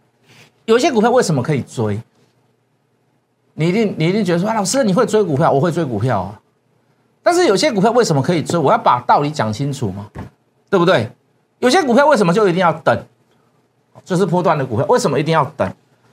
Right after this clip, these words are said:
好，我们就筹码来看，我们先撇开技术面。好，我们就筹码来看，我们讲道理给各位听。来，好，很多股票呢，不知道讲得完讲不完。好，我们大致上来看啦，好不好？我就用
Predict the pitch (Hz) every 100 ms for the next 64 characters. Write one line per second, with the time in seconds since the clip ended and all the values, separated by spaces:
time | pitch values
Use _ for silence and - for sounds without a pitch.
0 | _ - 151 208 339 285 - 170 208 135
1 | 113 107 131 120 233 247 - 123 170 170
2 | 139 160 139 117 101 _ _ _ _ _
3 | _ _ _ _ - 120 208 285 247 160
4 | 160 151 107 104 135 101 - 147 170 -
5 | 127 185 135 107 98 139 127 104 120 107
6 | 92 - _ _ _ - _ - _ _
7 | _ - 110 104 147 139 98 143 117 95
8 | - - - - - - _ 139 170 -
9 | 107 110 110 104 98 127 90 120 - _
10 | _ _ _ _ _ - 90 - 143 165
11 | 120 120 190 156 151 127 117 - 135 113
12 | 98 120 127 98 117 180